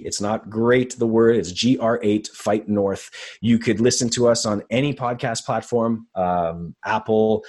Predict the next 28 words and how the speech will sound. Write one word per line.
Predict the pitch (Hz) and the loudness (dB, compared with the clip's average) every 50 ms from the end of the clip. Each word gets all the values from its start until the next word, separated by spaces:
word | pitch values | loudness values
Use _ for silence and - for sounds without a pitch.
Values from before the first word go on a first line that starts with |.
| - - | -16 -10
Stitcher, | - - - - 120 107 110 - 117 110 107 | -8 -6 -2 0 0 0 0 2 2 2 2
Spotify, | 107 - - - 107 107 110 104 - - 107 104 104 104 104 101 | 2 0 -2 -2 0 0 0 -2 -2 -2 0 2 2 2 0 0
you | 98 107 113 | 2 2 2
name | 113 110 107 104 101 | 2 2 2 2 0
it. | 101 101 - - - - - - - - - | 0 0 -2 -6 -14 -20 -20 -20 -16 -10 -6
Uh, | 95 98 95 95 - | -4 -2 -2 -2 -2
and | 107 110 110 104 | -2 -2 -2 -2
you | 107 107 - | -2 -4 -4
can | - 110 | -6 -4
find | - - 110 110 110 | -2 0 0 2 2
us | 107 101 - - - | 2 0 0 -4 -4
on | 107 104 104 104 | -4 -2 -2 -4
Twitter | 101 - - 117 110 113 113 110 - | -4 0 2 4 4 4 2 2 0
at | 107 107 104 - | -4 -6 -4 -2
Great | 110 107 104 - | -2 -2 0 0
Fight | - 107 98 85 | -2 -2 -2 -2
North, | 107 104 104 101 95 - - _ - | -2 -2 -2 -2 -4 -8 -14 _ -6
Facebook | - 113 110 107 - - 113 107 104 - - | -2 0 0 0 0 0 0 0 0 -2 -6
at | 104 101 - | -8 -6 -2
Great | - 104 101 - - | -2 -4 -4 -4 -4
Fight | - 98 92 | -4 -2 -2
North, | 82 101 101 92 - | -2 -2 -4 -4 -2
and | 95 104 | -2 0
Instagram | 139 135 - 120 110 92 87 85 - | 0 -2 -2 -2 -2 -2 -2 -4 -6
at | 98 95 | -6 -4
Great | 80 98 95 - | -4 -4 -6 -4
Fight | - 101 87 82 | -4 -4 -4 -4
North. | 92 90 76 - - | -4 -6 -6 -8 -14